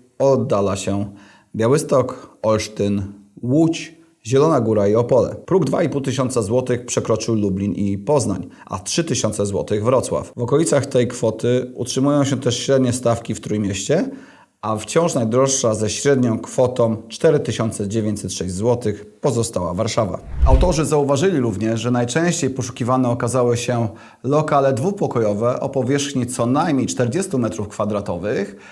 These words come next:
a jednym z ważniejszych dla najemców udogodnień obok parkingu czy balkonu stała się klimatyzacja. Według, e, danych Oto Dom w czerwcu bieżącego roku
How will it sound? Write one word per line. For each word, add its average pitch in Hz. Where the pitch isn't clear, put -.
a 110
jednym 165
z 123
ważniejszych 131
dla 117
najemców 120
udogodnień 120
obok 98
parkingu 117
czy 110
balkonu 127
stała 117
się 107
klimatyzacja. 139
Według, 151
e, 135
danych 135
Oto 170
Dom 123
w -
czerwcu 180
bieżącego 123
roku 110